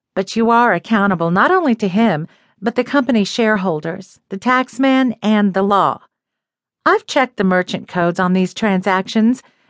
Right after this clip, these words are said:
and they are a lingerie shop, a shoe shop, a sex shop, and this one." She passed the ledger back and jabbed it with her finger.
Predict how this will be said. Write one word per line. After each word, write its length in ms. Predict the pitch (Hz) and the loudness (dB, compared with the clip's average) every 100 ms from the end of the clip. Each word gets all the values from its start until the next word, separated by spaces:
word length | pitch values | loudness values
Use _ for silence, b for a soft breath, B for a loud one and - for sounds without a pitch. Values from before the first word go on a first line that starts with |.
| - | -6
and 180 | 214 202 | -2 0
they 240 | 214 208 | 2 2
are 380 | 190 180 175 175 B B B B | 4 2 2 -2 B B B B
a 100 | - | 0
lingerie 680 | 220 233 247 233 277 254 262 | 2 4 2 2 2 2 0
shop, 520 | - 240 180 240 - - _ _ - | 0 0 0 0 -6 -20 _ _ -6
a 80 | 277 | -4
shoe 280 | - 359 370 | -2 0 0
shop, 420 | - 196 175 - - | 0 0 0 -2 -6
a 80 | |
sex 420 | 226 - 403 480 - | -6 -2 -4 -4 -6
shop, 340 | - 180 - - | -2 0 -2 -2
and 500 | 220 233 233 220 202 - | 2 4 4 0 -2 -14
this 440 | - 214 370 - - | -4 2 0 0 -4
one." 580 | 185 151 143 - 190 185 _ _ _ _ _ _ | 0 0 -2 -4 -8 -10 _ _ _ _ _ _
She 260 | - - 208 | -12 -4 -2
passed 400 | 196 202 190 - | 0 0 -2 -2
the 80 | 190 | 0
ledger 340 | 180 160 175 | 0 0 -2
back 340 | 165 151 151 | -2 -2 -2
and 140 | 160 147 | -4 -4
jabbed 320 | 165 151 147 | -2 -2 -4
it 160 | 127 - | -6 -6
with 140 | 147 | -4
her 100 | 147 | -4
finger. 600 | - 160 151 135 143 139 | -4 -4 -4 -4 -8 -12